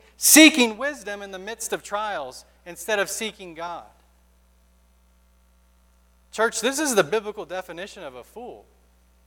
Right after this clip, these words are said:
Proverbs one seven says, "The fear of the Lord is the beginning of knowledge. Fools defi-, despise wisdom and instruction."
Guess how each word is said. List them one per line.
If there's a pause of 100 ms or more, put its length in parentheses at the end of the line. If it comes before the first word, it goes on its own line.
(720)
Proverbs
one
seven
says,
"The
fear
of
the
Lord
is
the
beginning
of
knowledge. (600)
Fools
defi-,
despise
wisdom
and
instruction."